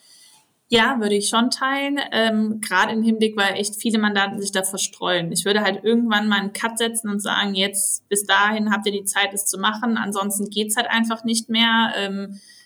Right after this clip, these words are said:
dann muss halt ein anderer Steuerberater ausgesucht werden, weil wir einfach zu teuer werden, ne? Die Fachkräfte, die gibt's einfach kaum noch und wir können uns damit nicht beschäftigen,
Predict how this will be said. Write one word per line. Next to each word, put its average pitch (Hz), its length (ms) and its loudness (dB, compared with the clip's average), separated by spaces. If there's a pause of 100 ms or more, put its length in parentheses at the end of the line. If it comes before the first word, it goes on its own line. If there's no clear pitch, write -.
(220)
dann 190 420 -4
muss 214 260 4
halt 208 140 2
ein - 60 -4
anderer 233 340 2
Steuerberater 233 680 2
ausgesucht 226 580 -2
werden, 220 240 4
weil 196 160 2
wir 196 180 0
einfach 190 200 -6
zu - 160 -4
teuer 180 380 0
werden, 175 340 -2
ne? 202 100 -8
Die 202 120 -4
Fachkräfte, 208 480 -4
die 190 100 -14
gibt's - 300 -6
einfach 233 360 -2
kaum 233 300 4
noch 226 240 2
und 208 100 0
wir 202 120 0
können 214 160 0
uns 214 160 2
damit 214 240 -4
nicht - 160 -8
beschäftigen, 214 680 -2